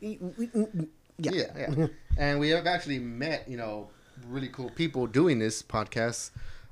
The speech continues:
Speaker 2: Um, you know what? Before we get into that, we got some beer.
Speaker 1: Yes,
Speaker 2: Um,
Speaker 1: yes, we do.
Speaker 2: and,
Speaker 1: Some beer.
Speaker 2: uh, little, uh, background. I just got back from Houston. Uh, well, not just got back. I got back the day before Halloween at the time of this recording. Um, got back a couple of days ago,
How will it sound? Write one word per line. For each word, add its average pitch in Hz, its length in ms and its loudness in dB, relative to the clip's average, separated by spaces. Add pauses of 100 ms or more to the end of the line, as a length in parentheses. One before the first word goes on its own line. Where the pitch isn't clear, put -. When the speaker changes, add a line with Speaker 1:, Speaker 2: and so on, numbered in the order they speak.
(120)
Speaker 2:
Um, 107 560 0 (140)
you 185 80 -6
know 220 80 -2
what? 226 140 -2
Before 180 180 -4
we 165 80 2
get 151 160 0
into - 80 -8
that, 113 240 2 (800)
we 202 80 0
got 214 100 6
some 143 120 4
beer. 123 220 6 (360)
Speaker 1:
Yes, 165 200 2
Speaker 2:
Um, 113 380 6
Speaker 1:
yes, 135 260 -4
we 110 100 -10
do. 113 120 -6
Speaker 2:
and, 123 380 4
Speaker 1:
Some 113 140 -6
beer. 98 100 -4
Speaker 2:
uh, 131 160 4 (420)
little, 143 340 2
uh, 131 140 6
background. 135 420 6
I 143 100 6
just 151 200 0
got 117 140 2
back 117 140 0
from 127 120 -10
Houston. 139 520 0
Uh, 107 220 0
well, 120 100 0
not 117 160 0
just 113 160 -2
got 95 140 -2
back. 95 120 -4
I 101 40 -4
got 101 140 -6
back - 340 -4
the 101 100 -8
day 104 100 -2
before 95 200 -6
Halloween 101 400 -4
at 95 80 -8
the - 60 -20
time - 180 -12
of 90 40 -10
this - 140 -14
recording. 156 520 2 (480)
Um, 95 600 0
got 104 140 -2
back 98 120 -2
a - 20 -14
couple 104 140 -6
of 98 60 -6
days 127 160 2
ago, 131 460 4